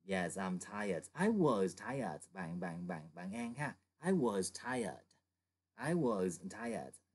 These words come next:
Tại vì mình nói ngày hôm qua mà cái lý do mà. I usually get up. Bạn,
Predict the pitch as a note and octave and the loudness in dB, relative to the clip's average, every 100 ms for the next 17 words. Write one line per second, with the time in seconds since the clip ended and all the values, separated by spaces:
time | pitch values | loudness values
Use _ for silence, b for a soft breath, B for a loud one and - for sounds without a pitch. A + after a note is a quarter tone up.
0 | _ G2+ A2+ A2+ G#2+ A#2+ E3+ B2 B2 C3 | _ -4 -2 0 2 2 0 0 -2 0
1 | C3+ B2+ G#2 A#2 C#3+ D3+ C#3 C3 B2 G#2 | 0 0 -2 -2 -2 2 2 2 0 -2
2 | - _ _ _ _ _ _ _ _ _ | -6 _ _ _ _ _ _ _ _ _
3 | A2+ B2+ D#3+ F#3+ E3+ D3+ A2+ B2+ C3 A2+ | -4 2 4 6 6 4 2 0 2 0
4 | D#2 - _ _ _ G2 F2 D2+ D#2+ F#2 | -2 -6 _ _ _ -4 -4 -6 -6 -4